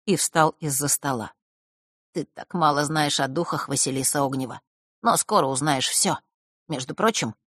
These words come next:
вас сейчас позовут знакомиться". И он удалился,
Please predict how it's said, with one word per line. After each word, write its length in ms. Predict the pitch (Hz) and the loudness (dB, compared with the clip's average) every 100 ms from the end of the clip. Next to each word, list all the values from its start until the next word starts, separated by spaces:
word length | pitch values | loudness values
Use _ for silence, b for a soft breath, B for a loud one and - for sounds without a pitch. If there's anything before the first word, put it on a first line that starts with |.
| _ _ | _ _
вас 260 | 170 185 - | 4 6 6
сейчас 320 | 120 147 - | 2 0 -2
позовут 520 | 151 135 135 147 - _ _ _ - | 0 2 2 -2 -6 _ _ _ -4
знакомиться". 800 | 151 147 - 131 110 - - - _ _ _ _ _ _ - | 0 0 0 -4 -6 -4 -4 -4 _ _ _ _ _ _ 0
И 60 | |
он 180 | 254 285 - | 2 2 0
удалился, 720 | 147 127 123 208 - 233 | 0 0 2 2 2 0